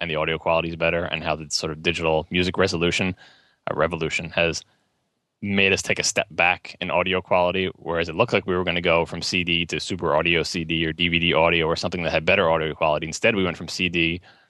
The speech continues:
to M P three and other formats that have less quality than, uh, than C D. Um,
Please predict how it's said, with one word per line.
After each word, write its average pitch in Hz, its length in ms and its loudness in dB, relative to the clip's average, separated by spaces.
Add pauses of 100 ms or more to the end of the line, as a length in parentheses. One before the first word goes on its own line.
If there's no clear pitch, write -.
(160)
to 87 240 0
M 101 160 -2
P - 120 0
three 98 380 2
and 82 100 0
other 90 160 2
formats 87 440 -4
that - 80 -6
have 76 160 -4
less 82 260 0
quality 69 520 -2
than, 67 280 -10
uh, 64 260 -6
than 73 140 -6
C - 160 -4
D. 50 180 -10 (1500)
Um, 69 200 -4